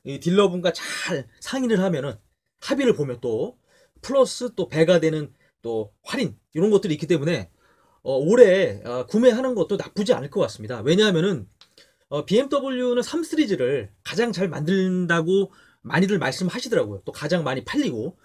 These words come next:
어, 그리고 이 경쟁 모델인 뭐 아우디 에이포나 이 벤츠 C클래스에 비해서 이 스포츠성이 가장 좋다고 또 평가가 되고 있고, 그리고 이제 육 세대를 통해서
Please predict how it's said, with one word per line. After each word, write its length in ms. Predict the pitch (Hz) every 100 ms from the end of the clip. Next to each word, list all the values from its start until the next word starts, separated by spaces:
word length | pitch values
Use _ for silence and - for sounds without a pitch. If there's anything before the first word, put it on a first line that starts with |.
| _
어, 160 | 147 160
그리고 500 | 208 190 175 123 - - -
이 120 | 165
경쟁 420 | 156 208 220 247
모델인 440 | 156 135 131 156 101 _ _ -
뭐 220 | 143 127
아우디 280 | 147 190 151
에이포나 600 | 151 160 147 117 123 104
이 100 | 127
벤츠 260 | 143 170 -
C클래스에 840 | - - 294 262 240 - 240 226
비해서 480 | 151 143 135 170 104 _ _
이 100 | 127
스포츠성이 640 | - 330 311 - 208 196
가장 300 | - 151 170
좋다고 400 | 156 143 147 117
또 140 | 117 -
평가가 340 | 277 254 214
되고 240 | 143 135 120
있고, 400 | - 226 294 - _ _
그리고 180 | - 196
이제 180 | 185 202 - _ -
육 160 | 196 -
세대를 600 | 311 277 240 247 240 -
통해서 540 | 294 247 175 170